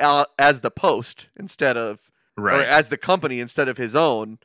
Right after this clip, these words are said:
Speaker 1: and he put the shitter as full one on there. So, uh, not to dox anybody, but it was Sam.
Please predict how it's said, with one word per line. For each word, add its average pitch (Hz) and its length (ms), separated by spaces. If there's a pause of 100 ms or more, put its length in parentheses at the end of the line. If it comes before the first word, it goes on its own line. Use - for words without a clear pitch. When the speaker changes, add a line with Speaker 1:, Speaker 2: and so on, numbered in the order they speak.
(240)
Speaker 1:
and 117 120
he 131 80
put 143 160
the 117 80
shitter 113 320
as - 100
full - 200
one 58 120
on 57 140
there. 57 300
So, 120 360 (560)
uh, 113 220
not 160 260
to 156 100
dox 143 440
anybody, 107 340
but 113 160
it 101 60
was 113 120
Sam. - 320